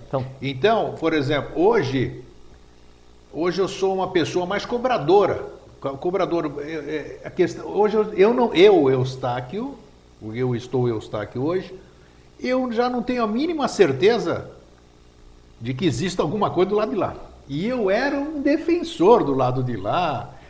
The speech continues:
Speaker 2: falava do lado de lá, sabe? Tudo isso aqui como se eu fosse um... Então,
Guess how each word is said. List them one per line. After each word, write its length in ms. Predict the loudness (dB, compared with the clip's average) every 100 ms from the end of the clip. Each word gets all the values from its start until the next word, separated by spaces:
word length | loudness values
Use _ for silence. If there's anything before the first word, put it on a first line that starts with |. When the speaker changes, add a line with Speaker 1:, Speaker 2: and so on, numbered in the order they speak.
| -6
Speaker 2:
falava 460 | -2 0 2 4
do 100 | 4
lado 300 | 6 4 4
de 100 | 0 -2
lá, 460 | -2 -2 -2 -4
sabe? 380 | -6 -8 -8 -8
Tudo 180 | -8 -10
isso 100 | -8
aqui 120 | -10
como 220 | -10 -8
se 80 | -8
eu 40 | -8
fosse 300 | -10 -8 -6
um... 240 | -6 -8 -12 -14 -18 -20 -20 -20 -20 -20 -20 -20 -18 -8
Então, 460 | -6 -4 -4 -4